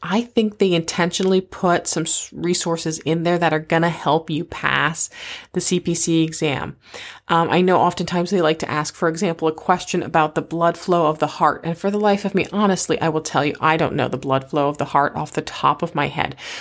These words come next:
But there is a diagram in the A A P C edition of the I C D ten C M book that shows you and has the little arrows pointing where they go.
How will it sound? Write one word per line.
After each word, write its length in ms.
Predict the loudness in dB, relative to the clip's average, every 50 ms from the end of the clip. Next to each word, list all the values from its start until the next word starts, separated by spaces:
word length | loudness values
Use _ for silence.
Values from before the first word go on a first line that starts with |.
| -14 -10 _
But 220 | 0 0 0 2 2
there 180 | 2 4 4
is 160 | 2 2 0 0
a 140 | -2 -2
diagram 880 | 0 0 0 2 4 4 4 2 2 0 0 2 2 2 0 -2 -2 -6 -10 -20 -20 -20 -20 _ _ 0
in 160 | 2 2 4
the 180 | 4 4 4 4
A 300 | 4 4 4 4 4 2
A 20 |
P 220 | 0 -2 -2 -2 -2
C 180 | 0 0 0
edition 380 | 2 2 2 2 2 2 2 2
of 100 | 2 0
the 100 | 0 0
I 100 | 0 -2
C 140 | -2 -4 -6
D 80 | -8
ten 240 | -6 -4 -4 -4 -4
C 200 | -4 -4 -4 -2
M 160 | 0 0 0 0
book 300 | -2 -2 -2 -4 -2 0
that 280 | 2 4 4 2 0
shows 720 | -2 -6 -4 -2 -2 0 2 2 4 4 4 2 2 0 0
you 280 | 2 2 2 2 2
and 100 | 0 -2
has 380 | -2 0 0 0 0 0 -2 -4
the 100 | -6 -4
little 220 | -2 0 0 0 0
arrows 340 | 2 2 4 2 2 0
pointing 480 | -2 -8 -2 -2 0 0 0 0 -2 -2
where 240 | -2 -2 -2 -2 0
they 200 | 0 0 0 0
go. 400 | 0 0 0 0 0 0 -2